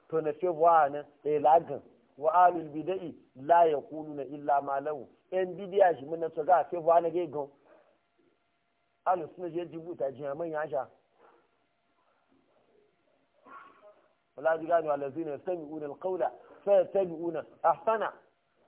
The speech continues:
Sai mun man manye wawon ce lagboro wani. Wasu fai kpaman bi alkhairu ga le ga man ya ci bikin wusan tu ya bole ga shi pe mamma.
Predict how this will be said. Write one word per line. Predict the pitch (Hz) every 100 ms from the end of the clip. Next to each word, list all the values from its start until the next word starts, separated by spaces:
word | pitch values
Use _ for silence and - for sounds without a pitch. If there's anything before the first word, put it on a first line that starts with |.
| _ _ _ _ -
Sai | 202
mun | 196 196
man | 202 202
manye | 220 202 180
wawon | 170 196 185 151
ce | 175
lagboro | 165 175 180 170 175 196
wani. | 196 185 175 175 _ _ _ _ _ _ _ _ _ _ -
Wasu | 165 170 214
fai | 208 196
kpaman | - 180 202 185
bi | 170
alkhairu | 151 143 196 175 165
ga | 185
le | 180 180
ga | 165
man | 185
ya | 185 185
ci | 185
bikin | 180 147 185
wusan | 180 180 170 160
tu | 196
ya | 180
bole | 180 196 185
ga | 135 139
shi | 151
pe | 120 175
mamma. | 185 180